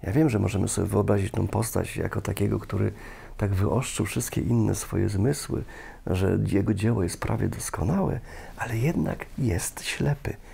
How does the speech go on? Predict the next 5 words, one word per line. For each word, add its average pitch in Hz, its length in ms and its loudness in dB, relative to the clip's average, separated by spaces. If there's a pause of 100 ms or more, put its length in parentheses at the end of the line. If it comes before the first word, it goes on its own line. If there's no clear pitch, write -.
(140)
Brakuje - 480 0
bardzo 147 340 0
ważnego 104 520 0
kanału - 420 0
informacji. - 840 -6